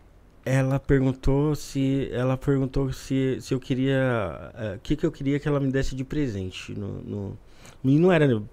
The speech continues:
próximo de aniversário nem nada, mas ela falou que ia me dar um presente pra me escolher alguma coisa.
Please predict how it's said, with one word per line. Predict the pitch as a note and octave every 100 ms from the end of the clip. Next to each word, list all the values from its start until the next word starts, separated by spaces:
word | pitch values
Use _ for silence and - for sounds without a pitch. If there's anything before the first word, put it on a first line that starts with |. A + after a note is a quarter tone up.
| -
próximo | B2 A#2 A#2
de | G#2+
aniversário | A2+ A2+ G#2+ B2 B2
nem | C#3+
nada, | C3 F#2+ E2+
mas | G2
ela | A#2 A#2+
falou | A2+ A2
que |
ia | A2+
me | A2+
dar | A#2
um |
presente | A2+ C#3+ C#3+ D#3
pra | -
me | D#3
escolher | - D#3+
alguma | D#3 D#3+ E3
coisa. | A#2 G#2+